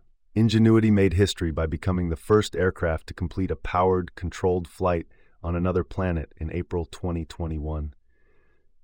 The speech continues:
Initially, nasa described Ingenuity as a demonstration mission that was expected to last about one month.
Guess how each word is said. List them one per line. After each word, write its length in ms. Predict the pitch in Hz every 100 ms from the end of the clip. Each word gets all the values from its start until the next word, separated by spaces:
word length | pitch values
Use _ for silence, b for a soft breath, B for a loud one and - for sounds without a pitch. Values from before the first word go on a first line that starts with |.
| _
Initially, 520 | 95 117 - 92 85
nasa 400 | 85 95 98 -
described 540 | 90 - - 98 95 85
Ingenuity 640 | 90 87 92 90 82 78
as 140 | 76
a 40 | 82
demonstration 800 | 76 98 95 - 98 95 87 82
mission 320 | 80 - 78
that 140 | 78
was 120 | 78
expected 560 | 82 - - 101 - 85
to 80 | 82
last 360 | 80 82 -
about 260 | 82 80 78
one 240 | 80 85
month. 380 | 82 80 73 -